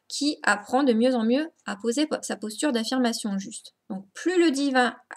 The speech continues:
apprend à s'équilibrer en donnant de l'amour sur l'extérieur, plus,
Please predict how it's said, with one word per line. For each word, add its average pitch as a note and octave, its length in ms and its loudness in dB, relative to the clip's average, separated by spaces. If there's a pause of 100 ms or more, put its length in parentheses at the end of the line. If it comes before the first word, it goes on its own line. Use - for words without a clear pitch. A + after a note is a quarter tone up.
(120)
apprend C4 560 2 (320)
à A3 100 -2
s'équilibrer B3 560 -2
en A#3+ 100 4
donnant A3 400 0 (320)
de G#3 80 -6
l'amour A#3 280 4
sur G#3 120 -6
l'extérieur, G#3 480 -4 (720)
plus, F4 540 4